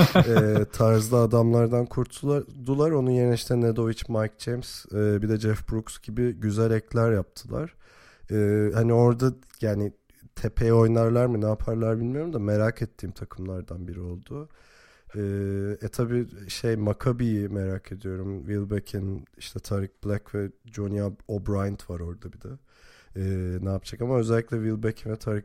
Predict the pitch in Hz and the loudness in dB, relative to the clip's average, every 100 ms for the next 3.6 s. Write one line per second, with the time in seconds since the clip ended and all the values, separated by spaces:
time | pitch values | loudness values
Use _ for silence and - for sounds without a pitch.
0 | - 107 101 - 110 - 95 90 - 95 | -6 -4 -4 -6 -10 -8 -6 -6 -8 -12
1 | 92 87 90 - - - 98 - - 151 | -12 -10 -12 -14 -20 -16 -14 -14 -10 -10
2 | - - - - - - 120 117 - - | -12 -20 -20 -16 -10 2 6 6 4 4
3 | 143 165 170 170 175 | 4 6 4 4 2